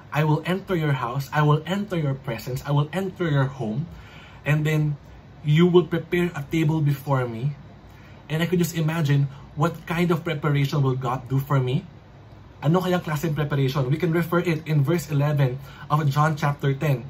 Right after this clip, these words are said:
Sabi doon, Jesus being referred as the good shepherd, he is what? The good shepherd lays down his sheep,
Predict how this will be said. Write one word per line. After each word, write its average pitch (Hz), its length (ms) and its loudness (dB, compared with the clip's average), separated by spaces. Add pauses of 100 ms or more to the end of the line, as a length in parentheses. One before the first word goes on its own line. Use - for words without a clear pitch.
(360)
Sabi 165 160 2
doon, 147 320 4 (320)
Jesus 151 480 0
being 151 320 2
referred 151 560 2
as 135 100 0
the 139 140 0
good 127 160 -2
shepherd, 139 480 -2 (560)
he 165 80 0
is 156 160 0
what? 131 240 0
The 131 80 0
good 170 240 4
shepherd 143 560 0
lays 143 400 0
down 156 400 0
his 139 80 -2
sheep, 139 400 -2